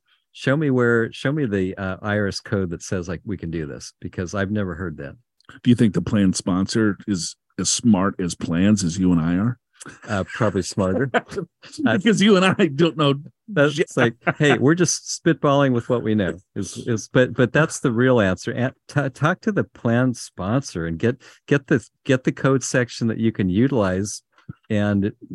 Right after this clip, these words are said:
Speaker 1: you know,
Speaker 2: All right, here's the real question. If you're Jeff, are you putting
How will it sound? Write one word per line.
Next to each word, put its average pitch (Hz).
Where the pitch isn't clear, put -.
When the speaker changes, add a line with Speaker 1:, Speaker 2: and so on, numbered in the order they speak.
Speaker 1:
you 98
know, 98
Speaker 2:
All 196
right, 156
here's 214
the 170
real 135
question. 87
If 156
you're 269
Jeff, 139
are 123
you 147
putting 139